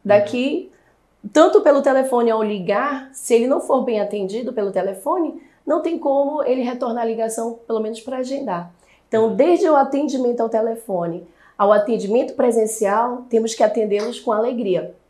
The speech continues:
Speaker 1: né?
Speaker 2: Uhum.
Speaker 1: Eu sou assim, essa é a Lidiane, atende com
Speaker 2: Uhum.
Speaker 1: alegria, né? E aí, é através de mim, quando eles entram, que já tem aquela,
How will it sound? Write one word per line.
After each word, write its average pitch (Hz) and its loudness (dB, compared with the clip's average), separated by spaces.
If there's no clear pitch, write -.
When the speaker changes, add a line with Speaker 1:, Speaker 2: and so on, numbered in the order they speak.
Speaker 1:
né? 185 -4
Speaker 2:
Uhum. 190 -4
Speaker 1:
Eu 240 4
sou 330 -2
assim, 262 -4
essa 269 -2
é 294 -2
a - -2
Lidiane, 240 -6
atende 247 -8
com 285 -6
Speaker 2:
Uhum. 285 -4
Speaker 1:
alegria, 196 -2
né? 196 -4
E 254 8
aí, 311 4
é 262 10
através 277 8
de 359 6
mim, 294 2
quando 277 6
eles 233 2
entram, 294 2
que 226 8
já 233 6
tem 262 0
aquela, 247 -2